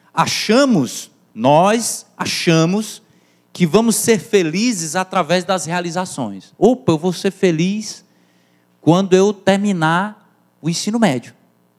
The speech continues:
"Ah, não, mas quando eu, agora, aí termina o ensino médio, opa, eu vou ser feliz quando eu entrar na faculdade." Aí entra na faculdade. Aí, "Não, mas agora eu vou ser feliz quando eu começar a trabalhar."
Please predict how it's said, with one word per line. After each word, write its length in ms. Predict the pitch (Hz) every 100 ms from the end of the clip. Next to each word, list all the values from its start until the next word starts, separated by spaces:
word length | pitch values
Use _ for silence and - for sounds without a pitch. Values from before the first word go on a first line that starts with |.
| _ _ _ _ _ _ -
"Ah, 140 | 190
não, 220 | 233 175
mas 260 | 180 156 -
quando 220 | - 185
eu, 180 | 196 170
agora, 380 | 143 143 180 220
aí 160 | 190
termina 260 | 196 220 233
o 20 |
ensino 240 | - 233
médio, 300 | 196 190 208
opa, 180 | 220 233
eu 40 | 190
vou 120 | 208
ser 200 | 208 220
feliz 580 | - 190 196 226 240 -
quando 320 | 220 226 202
eu 260 | 214 240
entrar 260 | 262 226 226
na 80 | 233
faculdade." 680 | 240 233 226 180 180 - _ _ _ _ _ _ _ _ _ _ -
Aí 160 | 98 120
entra 160 | 165
na 80 | 160
faculdade. 600 | 143 165 160 117 113 113
Aí, 140 | 147 190
"Não, 200 | 202 240
mas 220 | 240 208
agora 260 | 202 202
eu 60 | 233
vou 120 | 233
ser 200 | 226 247
feliz 760 | 226 240 196 202 277 269 - - _ _ _ _
quando 260 | - 220 254
eu 80 | 262
começar 520 | 254 247 208 - 240
a 20 |
trabalhar." 720 | - 233 233 262 220 196 190